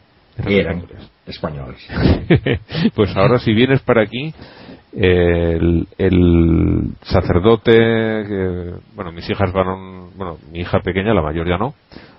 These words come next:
Speaker 1: la mayor va a empezar la universidad, pero mi hija pequeña va a un colegio que está muy cerquita de casa y lo llevan religiosos, católicos, y se jubiló el, el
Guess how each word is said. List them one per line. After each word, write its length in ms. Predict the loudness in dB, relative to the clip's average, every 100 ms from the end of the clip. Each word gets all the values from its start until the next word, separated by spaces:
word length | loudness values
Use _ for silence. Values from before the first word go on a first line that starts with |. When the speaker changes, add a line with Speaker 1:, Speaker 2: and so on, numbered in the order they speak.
| -16
Speaker 1:
la 60 | -6
mayor 220 | -4 -2
va 40 |
a 20 | -2
empezar 240 | -2 -2
la 60 | -2
universidad, 380 | -4 2 2 2
pero 200 | -2 -6
mi 120 | -8
hija 160 | -6 -4
pequeña 400 | -2 -2 0 2
va 160 | 2
a 40 | 0
un 280 | -6 -16 -12
colegio 420 | -6 -6 -4 -4
que 80 | -4
está 400 | -2 2 2 0 -8 -20 -20 _ _ _
muy 160 | -6 -2
cerquita 420 | 0 -2 0 2
de 120 | 2 2
casa 380 | 2 2 2 2
y 120 | -2
lo 140 | -4
llevan 200 | -4 -4 -4
religiosos, 560 | -6 -2 -2 -2 -6 -12 -20 _
católicos, 640 | -6 -4 -4 -4 -6 -8 -16 -20 -20 -20 _ _ _ _
y 500 | 2 4 4 2 2
se 180 | 0 0
jubiló 680 | -2 -4 -2 2 4 6 4
el, 540 | 6 6 6 4 2
el 320 | 0 0 -4